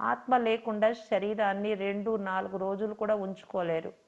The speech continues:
కొందరు శరీరానికి ఔషధాలు పూసి ఉంచుతారు కూడా, కానీ లాభమేమి?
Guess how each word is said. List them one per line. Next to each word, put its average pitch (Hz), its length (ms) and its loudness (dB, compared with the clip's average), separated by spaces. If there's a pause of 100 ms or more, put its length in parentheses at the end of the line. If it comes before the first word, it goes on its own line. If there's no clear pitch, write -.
(540)
కొందరు 220 420 4
శరీరానికి 214 840 0
ఔషధాలు 196 680 0
పూసి 220 440 -8
ఉంచుతారు 196 600 -4
కూడా, 165 260 -4
కానీ 214 360 -2
లాభమేమి? 196 920 -2